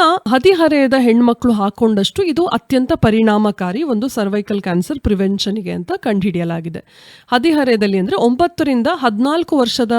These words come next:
ಮಧ್ಯದಲ್ಲಿರುವಂತಹ ಹೆಣ್ಣು ಮಕ್ಕಳಿಗೆ ಈ ಒಂದು ಎಚ್ ಪಿ ವಿ ವ್ಯಾಕ್ಸಿನ್ ಎರಡು ಡೋಸ್ ಮುಖಾಂತರ ಹಾಕ್ಲಾಗತ್ತೆ.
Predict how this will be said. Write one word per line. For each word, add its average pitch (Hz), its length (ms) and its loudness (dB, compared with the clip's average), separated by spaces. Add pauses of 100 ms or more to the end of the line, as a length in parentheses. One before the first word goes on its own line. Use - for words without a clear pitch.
(140)
ಮಧ್ಯದಲ್ಲಿರುವಂತಹ 202 1080 0 (240)
ಹೆಣ್ಣು 247 240 4
ಮಕ್ಕಳಿಗೆ 202 520 -2
ಈ 254 40 -4
ಒಂದು 214 260 0
ಎಚ್ 208 200 -2
ಪಿ 240 160 -2
ವಿ 233 140 2
ವ್ಯಾಕ್ಸಿನ್ 196 480 0
ಎರಡು 254 440 0
ಡೋಸ್ 202 260 4
ಮುಖಾಂತರ 175 540 -4
ಹಾಕ್ಲಾಗತ್ತೆ. 180 1000 -8